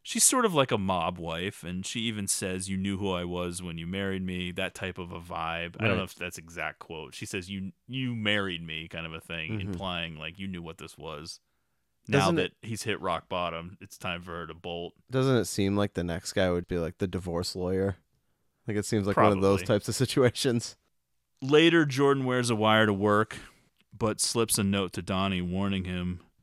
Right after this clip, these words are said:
Speaker 1: The F B I discovers this, arrests Jordan, and then raids and shuts down Stratton Oakmont. However, despite breaking his original deal, Jordan receives just a reduced sentence of thirty-six months in a minimum security prison for his testimony,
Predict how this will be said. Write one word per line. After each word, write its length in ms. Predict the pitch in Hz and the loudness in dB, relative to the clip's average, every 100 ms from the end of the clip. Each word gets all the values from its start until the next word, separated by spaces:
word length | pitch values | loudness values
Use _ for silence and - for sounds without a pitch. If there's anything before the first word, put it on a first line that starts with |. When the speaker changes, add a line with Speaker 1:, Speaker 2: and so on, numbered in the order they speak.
| _ _ | _ _
Speaker 1:
The 140 | 110 113 | 2 2
F 160 | 113 | 2
B 100 | 120 | 4
I 160 | 107 101 | 4 4
discovers 640 | 95 - 147 147 143 127 | 0 2 4 6 6 4
this, 460 | 127 127 117 - - - | 4 4 4 2 -2 -4
arrests 380 | 104 107 107 - | 0 2 2 0
Jordan, 560 | - 104 101 95 95 | 2 2 4 2 -2
and 160 | 80 90 | -2 -4
then 160 | 90 90 | -2 -2
raids 380 | 95 92 87 | -2 -2 -2
and 100 | 92 | -4
shuts 320 | 87 95 90 - | -4 -4 -4 -2
down 380 | 90 87 85 | -2 -2 -2
Stratton 420 | 80 - 95 78 65 | -4 -2 -2 -4 -6
Oakmont. 640 | 87 92 - 90 87 85 _ _ _ _ | -6 -6 -4 -2 -4 -6 _ _ _ _
However, 680 | - 175 190 143 127 135 131 _ _ _ _ | 8 12 12 10 8 6 0 _ _ _ _
despite 720 | 120 - - 120 131 123 _ | -4 -2 4 6 8 4 _
breaking 500 | 117 113 113 120 113 | 2 4 4 4 2
his 160 | 107 101 | 2 0
original 460 | 95 107 107 110 101 | 2 2 2 0 0
deal, 540 | 92 92 90 90 95 _ _ _ _ _ | 0 0 0 -2 -6 _ _ _ _ _
Jordan 420 | - 104 104 104 | 0 2 4 2
receives 520 | 98 - 107 101 95 | 2 0 2 0 -2
just 260 | - 113 - | 0 0 0
a 120 | 95 | -4
reduced 500 | 92 92 90 123 123 | -4 -4 -2 0 2
sentence 460 | - 110 87 90 - | 2 0 -2 -4 -4
of 100 | 80 | -6
thirty-six 640 | - 95 95 90 98 - | -6 -6 -4 -4 -4 -4
months 360 | 95 87 85 - | -6 -4 -4 -6
in 80 | 82 | -6
a 20 | |
minimum 540 | 85 95 107 110 101 98 | -4 -2 0 0 0 -2
security 480 | - - 98 87 | -4 -4 -4 -4
prison 360 | 85 101 90 85 | -6 -6 -6 -8
for 140 | - | -8
his 140 | 78 - | -8 -4
testimony, 840 | - 107 - 104 98 95 92 90 | -2 -2 -2 -2 0 -2 -4 -6